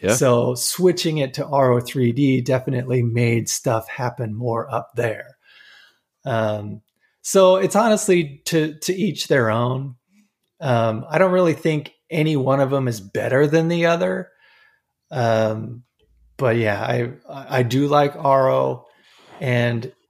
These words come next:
Speaker 2: if it's in D T S X, I'm just gonna listen to it in D T S X. If
Speaker 1: Yeah.
Speaker 2: it's mixed in Dolby Atmos, I'm gonna listen to it in Dolby Atmos. Uh, but I do know that, uh, 'cause for a while there, I, I was, like, really against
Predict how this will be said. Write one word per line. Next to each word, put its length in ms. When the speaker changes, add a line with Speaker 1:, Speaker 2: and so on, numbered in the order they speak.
Speaker 2:
if 180
it's 220
in 260
D 180
T 220
S 200
X, 400
I'm 160
just 160
gonna 200
listen 380
to 180
it 100
in 100
D 180
T 160
S 200
X. 380
If 60
Speaker 1:
Yeah. 60
Speaker 2:
it's 180
mixed 360
in 120
Dolby 300
Atmos, 500
I'm 120
gonna 200
listen 340
to 160
it 100
in 80
Dolby 280
Atmos. 440
Uh, 480
but 140
I 80
do 280
know 260
that, 320
uh, 400
'cause 160
for 140
a 80
while 380
there, 480
I, 360
I 160
was, 240
like, 180
really 380
against 680